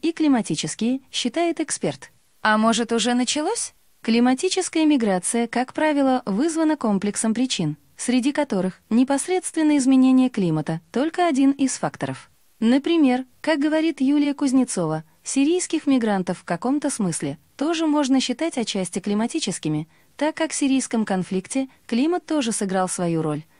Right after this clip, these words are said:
Там была засуха несколько лет — и она, наложенная на ситуацию в стране,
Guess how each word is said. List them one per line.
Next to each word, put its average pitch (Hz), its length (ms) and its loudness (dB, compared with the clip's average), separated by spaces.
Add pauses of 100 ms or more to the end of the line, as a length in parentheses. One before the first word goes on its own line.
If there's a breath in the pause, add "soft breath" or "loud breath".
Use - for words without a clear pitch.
(160 soft breath)
Там 277 220 0
была 294 240 2
засуха 294 400 -2
несколько 233 480 0
лет — 160 260 -4 (280 soft breath)
и 240 100 0
она, 180 360 -2 (200)
наложенная 202 560 0
на 185 100 0
ситуацию 214 560 -4
в - 60 -8
стране, 180 460 -2